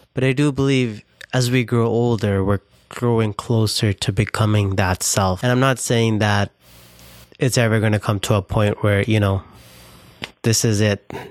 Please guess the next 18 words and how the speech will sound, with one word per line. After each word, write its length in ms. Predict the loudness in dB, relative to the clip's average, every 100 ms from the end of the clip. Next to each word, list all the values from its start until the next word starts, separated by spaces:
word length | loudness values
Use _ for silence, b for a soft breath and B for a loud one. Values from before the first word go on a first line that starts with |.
| -4
Now 380 | 2 2 2 -4 _ B B _
you're 160 | -2 0
just 340 | 0 -2 -2
you 160 | 0 0
and 100 | 0
you're 80 |
never 280 | 0 0 0
gonna 180 | 0 -2
change. 540 | -2 -2 0 0 -2 -8 B -4
No 100 | -2
matter 200 | 0 0
how 140 | 0
old 260 | 0 0 0
you 140 | 0
get, 180 | 0 0
I 120 | 2
always 280 | 2 0 -2
believe 560 | -2 0 0 -2 -8